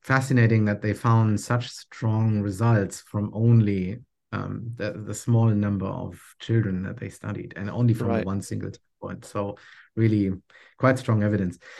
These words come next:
Speaker 1: Now, about L P S. So, um, while I would like to say yes to your question, um, I think we have to be a little bit careful there.
Speaker 2: Okay.
Speaker 1: Um, because L P S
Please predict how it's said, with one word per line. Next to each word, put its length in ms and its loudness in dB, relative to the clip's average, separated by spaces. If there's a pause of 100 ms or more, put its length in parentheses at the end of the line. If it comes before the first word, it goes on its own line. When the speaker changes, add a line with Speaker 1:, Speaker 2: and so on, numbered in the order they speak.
(240)
Speaker 1:
Now, 320 2 (300)
about 340 4
L 140 6
P 220 4
S. 300 2 (100)
So, 400 6
um, 440 4 (600)
while 520 4
I 80 2
would 160 6
like 540 2
to 80 0
say 580 4 (400)
yes 480 0
to 140 0
your 120 2
question, 600 -6 (320)
um, 480 4
I 40 -20 (160)
think 140 2
we 80 6
have 140 4
to 80 -2
be 180 4
a 40 4
little 260 4
bit 240 -4
careful 420 -6
there. 380 -4 (400)
Speaker 2:
Okay. 220 2
Speaker 1:
Um, 460 2 (320)
because 320 0
L 100 6
P 200 6
S 240 2